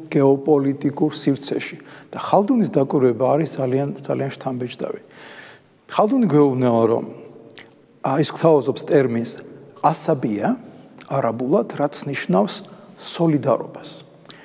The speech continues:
სოლიდარობის დაკარგვა ოჯახში, მისი ლოგიკა ასეთია. თუ ოჯახში დაიკარგა სოლიდარობა, ეს ოჯახი სუსტდება.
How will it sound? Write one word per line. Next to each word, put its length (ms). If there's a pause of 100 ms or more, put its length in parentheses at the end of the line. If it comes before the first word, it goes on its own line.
(240)
სოლიდარობის 960
დაკარგვა 760 (640)
ოჯახში, 640 (400)
მისი 260
ლოგიკა 320
ასეთია. 380 (300)
თუ 260
ოჯახში 640
დაიკარგა 640
სოლიდარობა, 840 (540)
ეს 300
ოჯახი 480
სუსტდება. 640